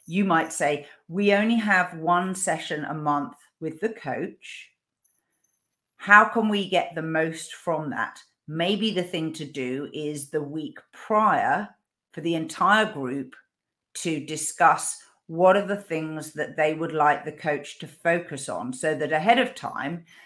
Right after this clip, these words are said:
they get a list and say, "Rebecca's working on this and Marlene's particularly struggling with that," or "So-and-so wants to know if they've got better at this particular point," or "As a crew, we're really finding that the boat isn't balanced at the finish," or whatever the thing is. So,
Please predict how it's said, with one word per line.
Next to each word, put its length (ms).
they 140
get 240
a 60
list 360
and 100
say, 160
"Rebecca's 480
working 380
on 160
this 400
and 180
Marlene's 600
particularly 600
struggling 440
with 180
that," 360
or 160
"So-and-so 480
wants 320
to 80
know 140
if 120
they've 200
got 200
better 320
at 140
this 140
particular 560
point," 340
or 220
"As 160
a 60
crew, 300
we're 220
really 320
finding 500
that 240
the 320
boat 240
isn't 220
balanced 340
at 80
the 60
finish," 360
or 60
whatever 320
the 140
thing 220
is. 200
So, 140